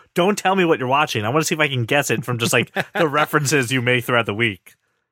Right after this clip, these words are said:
Speaker 2: I've, I've, I've dropped several, uh, Letterkenny references in this
Speaker 1: You
Speaker 2: episode
Speaker 1: have.
Speaker 2: thus far.
Speaker 1: Yes.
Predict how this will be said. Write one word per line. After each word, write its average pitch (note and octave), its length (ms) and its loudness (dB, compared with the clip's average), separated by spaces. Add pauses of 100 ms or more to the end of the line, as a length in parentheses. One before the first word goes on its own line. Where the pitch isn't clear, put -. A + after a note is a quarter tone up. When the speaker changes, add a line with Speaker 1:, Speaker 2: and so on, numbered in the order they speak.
(340)
Speaker 2:
I've, F#3+ 260 0
I've, F#3 340 0
I've G3 240 0
dropped G#3+ 280 0
several, F#3 760 2
uh, D3 180 2
Letterkenny D#3+ 580 0
references E3 560 0
in E3+ 100 -4
this E3 160 -6
Speaker 1:
You F#3 60 2
Speaker 2:
episode C3+ 160 0
Speaker 1:
have. F3 300 2
Speaker 2:
thus F3 200 -2
far. G3 360 2
Speaker 1:
Yes. A3 260 -6